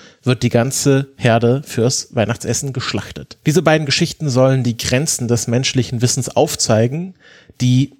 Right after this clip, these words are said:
könnte man auch sagen, Frontiers of Science. Also, dass wir Menschen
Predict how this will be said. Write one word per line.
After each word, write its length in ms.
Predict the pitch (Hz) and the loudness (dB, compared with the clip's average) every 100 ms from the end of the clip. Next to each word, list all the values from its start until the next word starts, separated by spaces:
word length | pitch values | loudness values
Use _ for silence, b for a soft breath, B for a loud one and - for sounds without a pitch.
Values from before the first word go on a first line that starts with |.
| _ _ _ _ - | _ _ _ _ -2
könnte 240 | 143 143 | 0 2
man 140 | 135 | 2
auch 80 | 113 | 0
sagen, 420 | - 117 120 135 - | 2 2 2 -2 -8
Frontiers 640 | - 127 139 - 135 127 - | -2 0 0 0 0 0 0
of 160 | 131 | -2
Science. 580 | - 143 113 - - - _ _ - B B B B B - | 0 0 0 -4 -14 -18 _ _ -20 B B B B B -2
Also, 460 | 127 131 131 127 | 0 2 2 2
dass 640 | - 127 131 131 - - - | 0 2 2 2 -4 -8 -6
wir 460 | 135 123 131 135 120 | -6 -2 2 4 4
Menschen 680 | 117 151 - 160 151 170 | 2 2 -2 -4 -6 -8